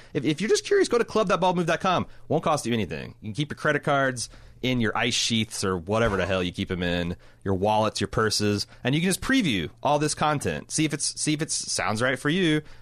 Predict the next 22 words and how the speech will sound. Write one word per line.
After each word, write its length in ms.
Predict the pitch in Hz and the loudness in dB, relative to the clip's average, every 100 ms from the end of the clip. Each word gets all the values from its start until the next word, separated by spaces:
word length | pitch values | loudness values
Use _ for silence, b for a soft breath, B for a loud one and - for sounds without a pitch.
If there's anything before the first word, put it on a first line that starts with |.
| B | B
and 300 | 113 110 113 | -2 0 0
if 140 | 123 | -2
it 80 | 127 | 0
does, 320 | 202 185 151 | 2 2 2
you 60 | 131 | 2
can 80 | 123 | 2
whip 160 | 151 | 2
it 80 | 165 | 2
out, 240 | 165 165 | 4 2
and 100 | 127 117 | 0 -2
for 80 | |
thirty 280 | 117 175 170 | 0 0 2
days, 280 | 165 160 139 | 4 2 2
try 280 | - 127 131 | 0 0 0
it 80 | 101 | 0
risk-free. 680 | 113 117 - 107 101 95 95 b b | 0 -2 -2 0 2 0 -2 b b
Club 380 | - 143 147 139 107 | -2 2 2 0 -2
dot 160 | 107 | 0
bald 200 | 107 104 | 2 0
move 240 | 98 98 90 | 2 -2 -2
dot 200 | 90 85 | -4 -4
com. 260 | 85 78 73 | -4 -8 -10